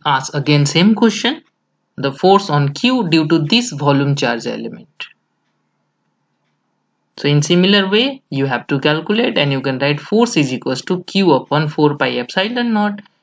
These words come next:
integration over V R minus R naught vector divided by R vector minus R naught vector cube rho times D V. Okay, if you see,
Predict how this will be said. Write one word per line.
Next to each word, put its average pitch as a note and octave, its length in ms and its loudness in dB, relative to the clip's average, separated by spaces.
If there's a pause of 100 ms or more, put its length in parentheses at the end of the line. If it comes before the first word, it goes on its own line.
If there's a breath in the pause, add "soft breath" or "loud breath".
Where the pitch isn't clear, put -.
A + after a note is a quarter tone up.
(140)
integration F3+ 880 0
over C#3+ 360 2
V F#3+ 600 0
R D#3+ 320 2
minus C3+ 400 -4 (100)
R D3 140 0
naught F#3+ 280 2
vector F#3 420 0
divided C#3 480 -2
by C#3 200 -2 (180)
R D3 140 0
vector C3+ 380 -4
minus C3 240 -4
R C3 160 -4
naught B2+ 280 -6
vector B2+ 280 -6
cube A#3 460 -2 (400)
rho F#3 300 4
times C#3+ 380 -2
D - 180 -6
V. A2 200 -14 (1160)
Okay, C#3+ 320 -4 (500)
if G3+ 160 -2
you A3+ 100 4
see, A3 480 0